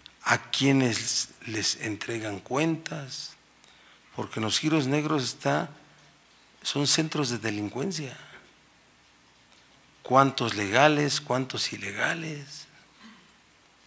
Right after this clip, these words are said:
Lo vamos a acabar, ¿eh? Y ese que mencionaste, Yasmín, y otros varios, ¿de acuerdo?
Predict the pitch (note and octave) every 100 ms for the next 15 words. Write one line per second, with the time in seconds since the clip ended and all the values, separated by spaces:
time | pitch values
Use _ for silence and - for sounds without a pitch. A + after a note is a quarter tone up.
0 | - A#2 A#2+ D3 C#3+ A2+ C3+ C3 G3 -
1 | - - - - _ - _ _ - _
2 | - _ _ _ - _ - - _ _
3 | _ - B2+ C3 D#3+ - D#3+ B2+ A#2+ G#2+
4 | A2+ C3 D3 - E3 F#3 - - - -
5 | - - A#2+ G#2 C3+ D#3+ F3+ - - -
6 | - - - - - - A#2+ A2+ A2 A2
7 | C#3+ - F3 C3 - A2+ B2+ G3+ F3 A2+
8 | - - - - - - - - - -
9 | - - _ _ _ _ _ - - A2+
10 | G#2 C#3 E3+